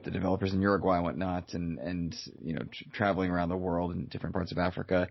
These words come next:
And, and I'm tying those ideas of giving people a chance to a lot of the conversations that have been happening in America in the last few years about representation, not just in games, but in, uh, equality of the law,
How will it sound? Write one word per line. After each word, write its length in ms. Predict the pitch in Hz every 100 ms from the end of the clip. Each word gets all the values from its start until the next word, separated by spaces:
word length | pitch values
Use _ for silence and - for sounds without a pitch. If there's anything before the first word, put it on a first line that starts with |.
| - - - _ _ 123
And, 140 | 127
and 220 | 131 143
I'm 120 | 139 139
tying 420 | 143 185 196 170
those 220 | 147 131
ideas 600 | - 117 92 110 110 104
of 220 | 98 90 87 - _ _ _ _ _
giving 280 | 123 127 139
people 280 | 131 120 110
a 60 | 98
chance 600 | - 110 82 - - - _ _ -
to 140 | 139
a 20 |
lot 180 | 135 151
of 40 |
the 60 | 165
conversations 460 | 151 139 127 120 117
that 80 |
have 80 | 101
been 80 | 101
happening 240 | 101 98
in 80 | 90
America 420 | 95 185 220 123
in 60 | 95
the 40 | 90
last 240 | 85 90
few 100 | 95
years 240 | 85 80 95
about 220 | 90 82 - - -
representation, 880 | 123 - 107 107 104 92 - 55 - _
not 160 | - 95
just 180 | 98 -
in 120 | 90
games, 480 | 110 143 160 165 - _ - _
but 120 | 95
in, 360 | 95 90 85 78 - _ -
uh, 160 | 73 65
equality 440 | - 101 85 80
of 80 | 73
the 80 | 80
law, 500 | 87 113 131 139